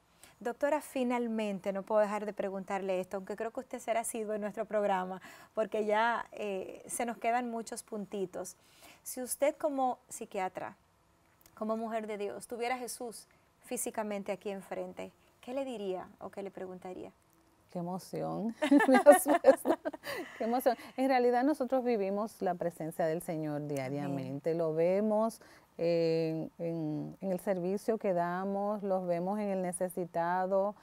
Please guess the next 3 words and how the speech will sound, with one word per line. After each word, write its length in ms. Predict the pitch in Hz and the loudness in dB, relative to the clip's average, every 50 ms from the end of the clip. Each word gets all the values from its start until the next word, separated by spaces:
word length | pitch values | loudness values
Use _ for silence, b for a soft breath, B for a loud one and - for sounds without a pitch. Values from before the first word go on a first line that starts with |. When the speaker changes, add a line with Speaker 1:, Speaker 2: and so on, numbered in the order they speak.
| B B B B _ _ | B B B B _ _
Speaker 2:
y, 680 | - 190 190 185 180 175 170 165 160 156 151 156 160 156 - _ _ _ _ _ _ _ _ _ _ _ _ _ _ _ | -2 0 0 2 2 2 0 0 0 0 -2 -2 -4 -8 -12 _ _ _ _ _ _ _ _ _ _ _ _ _ _ _
y 200 | - - 175 185 180 _ _ _ _ 190 180 175 | -16 -16 -16 -16 -18 _ _ _ _ -18 -8 -6
darle 680 | 175 165 165 170 185 202 208 208 202 190 180 165 - | -4 -2 -2 -2 -2 -2 -2 0 0 0 0 -2 -4